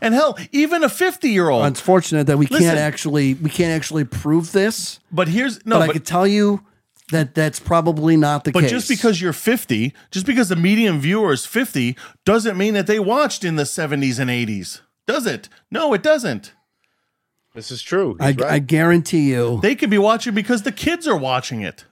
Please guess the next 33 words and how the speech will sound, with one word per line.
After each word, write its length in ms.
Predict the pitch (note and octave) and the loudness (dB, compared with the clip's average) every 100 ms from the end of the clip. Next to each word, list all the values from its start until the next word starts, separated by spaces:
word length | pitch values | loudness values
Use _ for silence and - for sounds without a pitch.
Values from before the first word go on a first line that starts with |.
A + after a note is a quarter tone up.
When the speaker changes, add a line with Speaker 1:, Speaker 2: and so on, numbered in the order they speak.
| _ | _
Speaker 2:
I, 160 | C3+ A#2+ - | -4 -4 -4
I, 180 | A#2+ A#2+ A2+ - | -6 -6 -6 -6
I, 180 | C3 C3+ | -4 -4
I 120 | C3+ | -6
can 220 | A#2+ B2 - | -4 -6 -4
almost 640 | C#3+ D#3 D#3 C#3+ - B2+ | 0 2 0 -2 -10 -16
guarantee 920 | A#2 C#3 D3 D#3+ D3+ - G#3+ B2+ - - _ - _ _ _ _ _ - _ _ _ | -4 -2 0 0 -2 -4 -4 -4 -8 -20 _ -20 _ _ _ _ _ -20 _ _ _
that 200 | C#3 C3 | -2 -2
if 140 | C3 D3 | -2 -2
it 120 | C3+ | -2
actually 520 | D3+ D#3+ - F3+ F3+ | -2 -2 -2 -2 0
happened, 380 | E3+ F#3 F3 B2+ | 2 0 -2 -6
which 180 | B2+ B2+ | -6 -6
it, 80 | C#3 - | -6 -2
it 60 | |
won't 260 | E3 F#3+ D#3+ | 2 2 2
happen, 420 | F3+ F#3+ A2 - _ _ - _ _ - | 2 0 -4 -16 _ _ -20 _ _ -2
but 160 | D3 - | -2 2
if 200 | D3+ D3 | -2 2
it 100 | G#3 | 2
happened, 600 | F3+ G#3 G#3+ B2+ A#2+ - _ _ _ _ _ - | 2 0 -2 -8 -12 -16 _ _ _ _ _ -4
people 360 | E3 D#3+ F#3 E3+ | -2 0 0 2
would 200 | E3 D#3 | 0 0
know 360 | E3+ D3+ D3 | 0 0 0
who 140 | D3 D3 | -2 -4
these 220 | C#3+ D3+ | -4 -6
people 360 | - C3 D#3+ E3+ | -6 -6 -6 -6
are. 340 | G#3+ E3+ E3+ _ _ _ | -6 -8 -10 _ _ _
They're 120 | D3 | -2
not 320 | D3+ G3 A3+ | 0 0 0
bringing 320 | D#3+ F#3+ G3+ D#3 | 0 2 2 2
back 280 | E3 D#3 | 0 0
characters. 640 | - E3+ F3+ C#3+ C3 B2+ | 0 0 0 -2 -4 -6